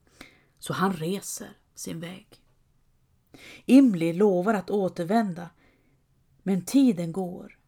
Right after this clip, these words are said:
och Mary Wollstonecraft blir allt mer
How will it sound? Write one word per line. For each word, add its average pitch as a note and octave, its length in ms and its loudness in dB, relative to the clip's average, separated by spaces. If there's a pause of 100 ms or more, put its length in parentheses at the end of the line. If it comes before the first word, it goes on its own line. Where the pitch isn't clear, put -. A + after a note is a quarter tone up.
(880)
och F#3 100 0
Mary F#3 280 4
Wollstonecraft F3+ 1120 0 (720)
blir G3 220 2
allt A#3 400 4
mer D#3+ 320 -10